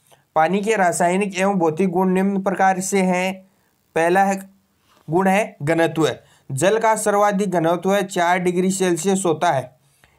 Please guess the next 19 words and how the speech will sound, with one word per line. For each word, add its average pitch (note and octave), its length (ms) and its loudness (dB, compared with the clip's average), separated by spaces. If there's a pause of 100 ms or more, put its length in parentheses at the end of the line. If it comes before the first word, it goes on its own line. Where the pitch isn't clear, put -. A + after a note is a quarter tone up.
(140)
इस A3 240 -4
गुण G#3 220 2
के G3+ 180 -2
कारण G3 400 0
अत्यधिक F#3+ 580 -2
न्यून G3+ 380 0
ताप F3+ 380 0
पर G3 160 2
भी F3+ 220 0
जल F3+ 300 0
गहरी F3+ 520 -2 (300)
झीलों E3+ 400 2
तथा F3+ 240 0
समुद्र F#3 480 2
में F#3+ 240 0
जम D#3+ 160 0
नहीं E3+ 320 2
पाता E3+ 340 0
है। F#3 380 -2